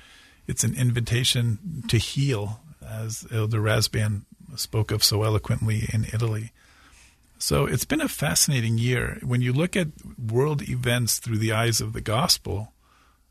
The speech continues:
it's fascinating. If you look at it as simply random events that are occurring and we're flailing about not knowing how to respond,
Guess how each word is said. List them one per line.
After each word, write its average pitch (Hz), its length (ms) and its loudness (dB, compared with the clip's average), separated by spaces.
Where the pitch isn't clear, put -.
it's - 440 0
fascinating. - 840 0
If - 180 -4
you 127 100 0
look 147 220 0
at 139 100 2
it 117 100 0
as 110 120 2
simply 135 340 0
random 117 420 2
events 110 420 0
that 110 160 -2
are 107 120 2
occurring 107 520 0
and 107 140 -2
we're 104 240 0
flailing 117 480 0
about 113 320 0
not 113 180 -2
knowing 110 220 0
how 107 140 2
to 117 80 -2
respond, 117 640 0